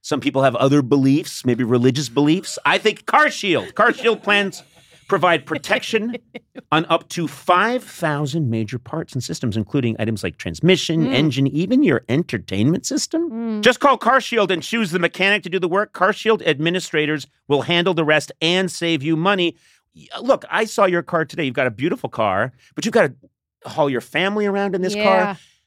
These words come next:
Speaker 1: This is a vital piece of machinery for you. You need CarShield.
Speaker 2: I do. And, you know, I, you know I don't take care of my cars very well. So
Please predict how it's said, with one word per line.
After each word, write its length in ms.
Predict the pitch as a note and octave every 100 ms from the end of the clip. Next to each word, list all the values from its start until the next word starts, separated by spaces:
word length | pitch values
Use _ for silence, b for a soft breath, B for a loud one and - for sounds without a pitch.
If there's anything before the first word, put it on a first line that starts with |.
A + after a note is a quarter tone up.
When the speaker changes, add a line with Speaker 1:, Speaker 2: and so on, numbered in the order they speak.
| -
Speaker 1:
This 140 | A#3
is 100 | A#3+
a 60 | F#3+
vital 420 | D3 E3+ F#3 G3
piece 240 | G3 F#3 -
of 80 |
machinery 420 | E3 - G3+ G#3+ D3+
for 140 | -
you. 80 | C#3
You 140 | F#3
need 180 | C4+ C4+
CarShield. 640 | A#3+ C#4 B3+ A3 C#3+ - -
Speaker 2:
I 160 | C4+ C#4+
do. 320 | D4+ F#4 A#3+
And, 240 | A3 C4+
you 80 | C#4+
know, 140 | D4+
I, 120 | C#4 C4
you 260 | C#4 F#4
know 220 | F4+ E4
I 80 | D#4+
don't 180 | C4 A3
take 220 | - A3+
care 160 | A#3 A3+
of 80 | G#3+
my 140 | F3+
cars 400 | - F#3+ F3+ F#3
very 240 | E3+ E3+
well. 260 | D#3+ E3 C#3
So 480 | - A3+ F#3+ F3+